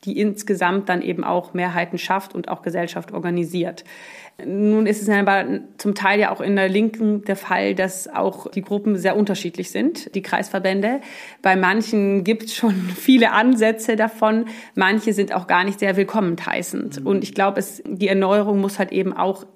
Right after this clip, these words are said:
Speaker 1: in jedem Kreisverband
Speaker 2: Mhm.
Speaker 1: stattfinden. Das ist wirklich eine, wird eine Knochenarbeit und ich glaub, das ist eben jetzt der, von den ganzen neuen Mitgliedern eben auch die Aufgabe ist oder halt auch von den Menschen, die schon seit Jahren in diese Richtung arbeiten. Es ist ja auch nicht so, dass es nur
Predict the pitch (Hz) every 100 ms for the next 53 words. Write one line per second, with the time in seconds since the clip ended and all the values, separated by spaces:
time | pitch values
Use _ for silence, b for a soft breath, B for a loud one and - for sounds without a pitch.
0 | _ 202 185 190 202 196 185 - - -
1 | 170 180 - - - 175 - 175 170 170
2 | 175 208 202 - 202 202 196 185 175 175
3 | B B - 202 196 196 214 226 233 202
4 | 220 233 254 262 - - 185 180 - B
5 | B B - - 190 190 - - - -
6 | 202 202 214 208 208 202 202 202 - 185
7 | 185 185 180 - - - - 240 190 185
8 | 202 202 190 185 190 233 - 226 208 196
9 | 180 - 185 - - - 214 - 196 196
10 | - 202 196 190 185 180 185 190 185 180
11 | 190 185 180 175 175 185 175 170 170 180
12 | 214 208 185 175 170 175 175 170 165 -
13 | 202 170 170 165 185 180 175 180 175 175
14 | 175 - - 190 208 214